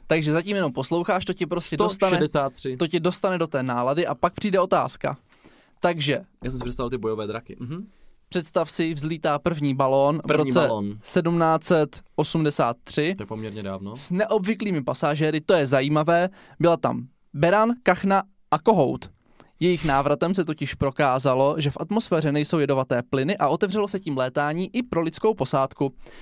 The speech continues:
Speaker 1: Ta první se snesla dvacátého prvního listopadu osmdesát tři, takže necelého půl roku tady po té zvířecí.
Speaker 2: Mhm.
Speaker 1: A odstartovala tak éru vzduchoplavby. A teď přijde ta otázka.
Speaker 2: Ježiš, uh!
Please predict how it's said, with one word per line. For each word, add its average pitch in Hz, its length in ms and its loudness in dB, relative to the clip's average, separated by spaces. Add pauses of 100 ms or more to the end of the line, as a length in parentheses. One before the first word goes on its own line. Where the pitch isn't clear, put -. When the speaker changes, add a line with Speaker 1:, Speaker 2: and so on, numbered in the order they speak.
(140)
Speaker 1:
Ta 151 100 0
první 254 320 0
se 240 120 -4
snesla 185 340 -2
dvacátého 151 560 0
prvního 127 340 -2
listopadu 185 500 -2
osmdesát 131 500 -6
tři, - 180 -10
takže 127 260 -10
necelého 196 440 0
půl 233 300 0
roku 165 240 2
tady 147 200 2
po 139 200 -2
té 135 180 0
zvířecí. 135 600 -2 (320)
Speaker 2:
Mhm. 92 320 -8
Speaker 1:
A 143 80 -2 (120)
odstartovala 170 720 0
tak 156 140 -4 (120)
éru 156 240 2
vzduchoplavby. 143 840 -6 (300)
A 160 100 -4
teď 170 200 -2
přijde 147 300 -2
ta 123 120 -8
otázka. 120 460 -6
Speaker 2:
Ježiš, 226 460 4
uh! 508 500 6